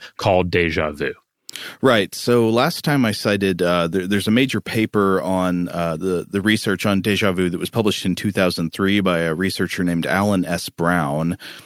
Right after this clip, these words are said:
Speaker 2: Uh, it was published in Psychological Bulletin, and we cited it last time talking about a lot of the common findings about deja vu, including the fact that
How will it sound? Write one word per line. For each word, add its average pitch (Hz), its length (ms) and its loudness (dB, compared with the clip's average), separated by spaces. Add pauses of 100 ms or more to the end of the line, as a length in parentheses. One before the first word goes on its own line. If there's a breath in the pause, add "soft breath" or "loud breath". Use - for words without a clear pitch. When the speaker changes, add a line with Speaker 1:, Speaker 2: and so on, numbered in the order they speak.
(200 loud breath)
Speaker 2:
Uh, 90 180 2
it 82 60 -4
was 85 100 -6
published 104 400 -2
in 87 120 0
Psychological 107 680 0
Bulletin, 92 420 2
and 87 100 0
we 104 80 2
cited 139 400 0
it 104 140 2
last 98 340 -2
time 92 300 2
talking 95 340 -2
about 87 160 0
a 90 40 2
lot 85 180 2
of 80 80 -4
the 80 180 -2 (440 loud breath)
common 139 340 4
findings 90 920 0
about 82 420 -2
deja 87 360 0
vu, 80 260 0
including 85 540 0
the 82 60 -2
fact - 440 0
that 85 160 0